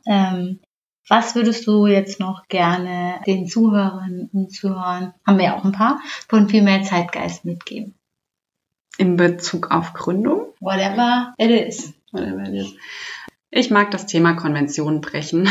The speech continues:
Speaker 2: <laughs> und, äh, auch für sich selbst, ähm, immer mal wieder zu hören, okay, was ist denn für mich gerade, was fühlt sich denn auch richtig an?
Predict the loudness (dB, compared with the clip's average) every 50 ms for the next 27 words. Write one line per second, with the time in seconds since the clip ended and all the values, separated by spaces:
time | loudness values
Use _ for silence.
0 | 2 0 -2 -4 -6 -12 -16 _ _ -6 -2 0 0 0 0 -2 -4 -8 -6 -4
1 | -2 -2 -2 -2 -2 -2 -2 0 2 2 2 4 2 0 0 0 2 2 4 2
2 | 2 0 -4 -10 -12 -8 -4 -2 0 2 4 4 2 2 2 2 4 4 4 4
3 | 4 4 2 4 2 2 4 2 2 0 -2 -4 -6 -6 -4 -2 -2 0 2 2
4 | 2 2 2 0 0 -4 -8 -10 -10 -10 -8 -4 -2 0 0 0 0 -2 -4 -4
5 | -6 -10 -14 -18 -18 -18 -10 -6 -6 -6 -4 -2 0 0 0 0 -2 -8 -18 _
6 | _ -10 -4 0 2 2 2 2 0 -6 -6 0 2 2 4 4 4 2 2 2
7 | 0 -2 -6 -12 _ _ _ _ _ -4 -2 -2 -2 0 0 0 0 0 0 2
8 | 4 4 4 4 2 2 0 -2 -2 -2 -4 -6 -4 -4 -4 -4 -4 -4 -6 -8